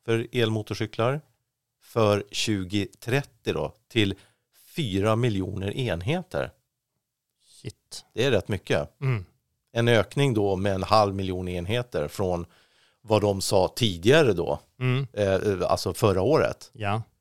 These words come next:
Speaker 1: Och totalt är ju planen då att Honda ska lansera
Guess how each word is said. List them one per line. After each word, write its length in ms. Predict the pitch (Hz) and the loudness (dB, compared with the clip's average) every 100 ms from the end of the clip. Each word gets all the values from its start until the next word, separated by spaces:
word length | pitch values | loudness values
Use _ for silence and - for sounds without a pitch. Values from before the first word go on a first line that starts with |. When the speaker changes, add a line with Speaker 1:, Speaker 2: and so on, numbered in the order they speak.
| _ _ _ _ _ | _ _ _ _ _
Speaker 1:
Och 120 | - 107 | -6 -2
totalt 500 | 127 135 143 123 - | 2 6 6 4 0
är 160 | 113 | 2
ju 140 | 110 101 | 2 2
planen 440 | 117 120 131 120 | 2 4 4 2
då 80 | 90 | -2
att 100 | - | -2
Honda 300 | 101 90 87 | -2 -2 -4
ska 200 | - 85 | -4 -4
lansera 720 | 76 71 - 107 98 90 | -4 -6 -6 -4 -2 -2